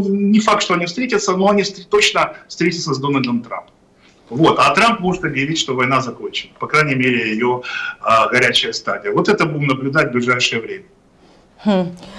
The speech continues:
Speaker 2: А, влада також п-, запитують наші підписники, чи є небезпека, а, для,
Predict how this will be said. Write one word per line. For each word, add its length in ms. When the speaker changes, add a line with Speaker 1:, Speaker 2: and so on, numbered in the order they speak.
Speaker 2:
А, 840
влада 420
також 320
п-, 240
запитують 760
наші 260
підписники, 760
чи 200
є 240
небезпека, 1040
а, 1200
для, 580